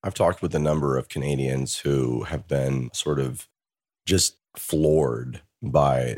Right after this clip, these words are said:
the conversion that happened and how fast things went tyrannical, basically.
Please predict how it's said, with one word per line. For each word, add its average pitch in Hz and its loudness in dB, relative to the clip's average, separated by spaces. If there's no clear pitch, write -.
the 64 -2
conversion 78 2
that 67 0
happened - -4
and - -8
how 78 2
fast - -2
things 65 -2
went 67 0
tyrannical, 67 -2
basically. - -4